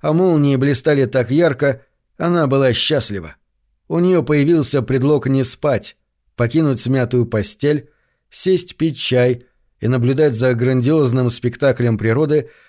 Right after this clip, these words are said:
разворачивающимся за окном. Появилось время подумать,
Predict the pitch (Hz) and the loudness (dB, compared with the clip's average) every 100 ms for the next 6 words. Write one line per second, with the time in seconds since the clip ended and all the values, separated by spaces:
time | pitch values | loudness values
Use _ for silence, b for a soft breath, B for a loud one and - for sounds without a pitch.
0 | B - 143 131 170 196 190 180 175 156 | B -4 -2 0 0 0 0 2 2 2
1 | 156 151 131 131 127 127 117 104 98 104 | 0 -2 -2 -2 0 0 -2 -4 -6 -8
2 | _ _ _ _ _ _ _ - 131 127 | _ _ _ _ _ _ _ -2 0 2
3 | 190 196 180 147 156 175 175 175 170 127 | 2 2 0 0 2 0 -2 0 -2 0
4 | 127 127 - | -2 -2 -6